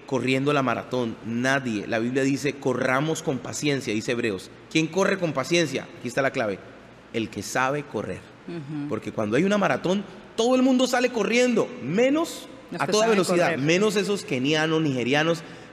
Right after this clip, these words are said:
Speaker 1: que viajan de maratón en maratón, ganándose todas las maratones.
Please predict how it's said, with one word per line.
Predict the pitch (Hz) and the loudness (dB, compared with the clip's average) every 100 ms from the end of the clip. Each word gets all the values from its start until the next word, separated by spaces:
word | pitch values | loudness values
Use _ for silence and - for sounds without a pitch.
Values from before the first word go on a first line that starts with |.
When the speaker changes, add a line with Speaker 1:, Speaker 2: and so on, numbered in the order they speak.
| - | -2
Speaker 1:
que | 131 | 0
viajan | 120 143 156 165 | 2 2 2 2
de | |
maratón | 143 113 110 131 | 2 0 -2 -2
en | 147 | -2
maratón, | 160 165 170 156 156 180 - - - - - 107 | 0 0 0 0 0 -6 -14 -20 -20 -20 -10 0
ganándose | 143 151 170 180 | 2 4 2 0
todas | 151 151 | 0 2
las | 170 | 2
maratones. | 160 123 143 180 139 | 2 0 2 2 0